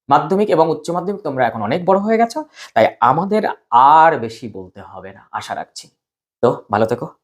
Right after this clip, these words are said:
মন-, মনোযোগ সহকারে পড়াশোনা করো। যারা নতুন তারা অবশ্যই চ্যানেলটি সাবস্ক্রাইব করে পাশে থাকা বেল আইকনটি প্রেস করে রাখো।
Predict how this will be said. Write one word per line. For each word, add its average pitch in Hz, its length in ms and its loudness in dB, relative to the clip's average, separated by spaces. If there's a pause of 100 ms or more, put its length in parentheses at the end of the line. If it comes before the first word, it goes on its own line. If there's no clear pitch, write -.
(120)
মন-, 98 240 -6 (100)
মনোযোগ 107 240 -2
সহকারে 113 260 -4
পড়াশোনা 113 300 -4
করো। 170 180 2 (280)
যারা 110 140 4
নতুন 110 220 -2
তারা 117 160 0
অবশ্যই 113 280 -6
চ্যানেলটি 117 300 -2
সাবস্ক্রাইব 170 460 0
করে 196 100 2
পাশে - 180 0
থাকা 117 140 0
বেল 98 100 -4
আইকনটি - 260 -8
প্রেস - 200 -12
করে 62 140 -20
রাখো। - 220 -20